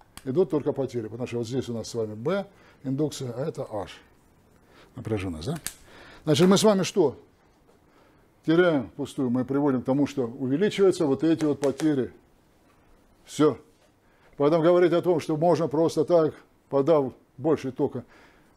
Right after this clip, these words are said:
выдавить оттуда колоссальную мощность. Да, получите некий пере-, прирост. Почему? Потому что у некоторых сталей, в частности, ту, которую мы дали, у него характеристика идет все-таки вот так вот чуть-чуть, да?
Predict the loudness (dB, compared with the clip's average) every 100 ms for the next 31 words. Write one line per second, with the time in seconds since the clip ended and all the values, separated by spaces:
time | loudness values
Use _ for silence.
0 | _ _ 0 4 4 4 0 -2 -4 -4
1 | -6 -2 0 0 0 0 0 -4 -4 2
2 | 2 2 0 -2 -4 -4 -2 -2 0 2
3 | 4 4 2 -8 -2 4 6 6 6 4
4 | -2 -10 -6 -6 -6 -12 -20 _ _ _
5 | _ -8 -4 -2 -2 0 0 0 -6 -14
6 | _ _ -6 -2 0 0 2 2 2 4
7 | 2 2 -2 -4 -4 -6 -8 -8 -8 -4
8 | -4 -2 0 0 0 -6 -16 -20 -20 -20
9 | -20 -20 -20 -20 -20 -10 -2 0 0 0
10 | -2 -2 -4 -4 -6 -6 -6 -8 -8 -6
11 | -6 -6 -4 -4 -6 -14 -16 -16 -16